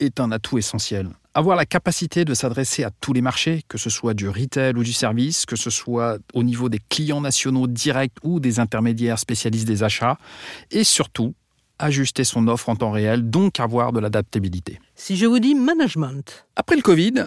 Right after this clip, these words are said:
Speaker 1: avec le télétravail, il y a de nouvelles aspirations, c'est certain. Les besoins ont évolué de part et d'autre. Il est clair que pour un manager, il est important de s'adapter à ce rendez-vous d'évolution pour attirer les meilleurs talents.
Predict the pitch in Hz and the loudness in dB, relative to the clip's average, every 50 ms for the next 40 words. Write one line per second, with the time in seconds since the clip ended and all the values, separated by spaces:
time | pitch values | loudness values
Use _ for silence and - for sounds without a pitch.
0 | - _ - 151 160 180 170 - 190 - - 220 196 185 170 - - 170 156 165 | -4 _ -2 0 0 0 0 0 0 0 2 4 4 4 2 2 0 0 2 2
1 | 180 156 208 - 143 135 135 131 139 151 147 156 151 131 139 - - - 139 120 | 4 2 2 0 0 2 2 4 4 4 4 4 4 2 2 -2 -2 -2 -2 -2
2 | 123 - - 165 151 - 123 - - 123 - - 135 123 120 110 - _ _ _ | -2 0 -2 -2 -4 -4 -2 -2 -2 -2 -2 -2 -2 0 0 -2 -6 _ _ _
3 | _ - - 131 131 151 143 156 156 139 156 170 170 170 156 - 131 123 113 - | _ -12 -4 0 0 2 4 4 4 4 4 4 4 2 2 2 0 -2 0 0
4 | 143 123 127 131 127 135 131 - - 127 - - 135 123 139 202 - - - - | 0 0 2 2 2 2 0 0 -2 -2 -2 -2 0 0 0 0 -2 -6 -12 -20
5 | _ _ - 143 156 175 180 - - - 240 226 - - - 127 - - 214 208 | _ _ -10 -4 -2 -2 -2 0 2 2 2 2 2 2 0 0 0 0 0 2
6 | 196 165 143 135 131 117 110 107 110 120 156 180 - 165 147 - - 220 208 - | 2 4 4 4 2 2 2 2 2 0 0 -2 -4 -4 -4 -2 0 0 0 0
7 | 185 - - 190 185 156 - - 151 143 139 - - - 190 151 120 - - 131 | -2 -2 -2 -2 -2 -2 -2 -2 -2 -2 -2 -2 0 0 0 2 2 2 2 2
8 | 110 110 135 170 190 180 160 135 127 139 147 139 139 120 123 120 113 113 - - | 0 2 2 0 2 2 2 2 0 0 0 0 2 2 2 2 2 0 0 -2
9 | - 147 156 - - 117 107 - - 135 131 139 131 117 110 113 117 110 110 101 | -2 -2 -2 -2 -2 -2 -2 -2 -4 -2 0 0 0 2 2 2 2 0 -2 -4
10 | - - 104 95 85 78 | -4 -4 -6 -4 -6 -8